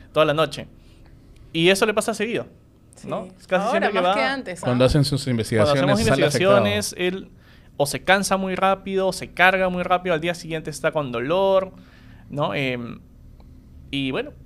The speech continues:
Speaker 1: es algo que nos hemos dado cuenta que él ya, eh, ha ten-, tiene esa sensibilidad y bueno, de,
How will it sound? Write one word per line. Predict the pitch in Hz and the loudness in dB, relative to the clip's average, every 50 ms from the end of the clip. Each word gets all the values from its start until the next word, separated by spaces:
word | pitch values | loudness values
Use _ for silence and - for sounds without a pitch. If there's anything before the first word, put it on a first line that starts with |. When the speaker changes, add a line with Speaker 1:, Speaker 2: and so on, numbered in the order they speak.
| - - | -20 -12
Speaker 1:
es | - 170 170 - | -10 -10 -4 0
algo | 190 190 196 196 | 0 2 0 0
que | 196 180 156 147 | 0 -2 -2 -2
nos | 143 139 139 156 | -2 -2 -4 -2
hemos | 170 180 180 | -2 0 0
dado | 180 175 175 170 | 2 2 2 0
cuenta | 180 185 180 180 196 190 | -2 -4 -2 -2 -2 -2
que | 156 151 147 | -2 -4 -4
él | 147 147 | -4 -2
ya, | 151 156 156 156 160 156 156 151 143 127 117 | -2 0 0 2 0 0 0 0 0 0 0
eh, | 110 107 82 120 | -2 -2 -2 -2
ha | 135 | -2
ten-, | 135 131 135 - | -4 -6 -8 -6
tiene | - 151 156 | -6 -6 -6
esa | 156 - 160 | -6 -8 -10
sensibilidad | - - 156 - 147 131 117 120 123 123 131 156 170 | -10 -10 -10 -10 -10 -10 -10 -8 -4 -2 -2 -2 -2
y | 160 | -2
bueno, | 139 139 123 117 120 | -4 -4 -4 -4 -4
de, | 120 139 131 110 | -4 -4 -4 -4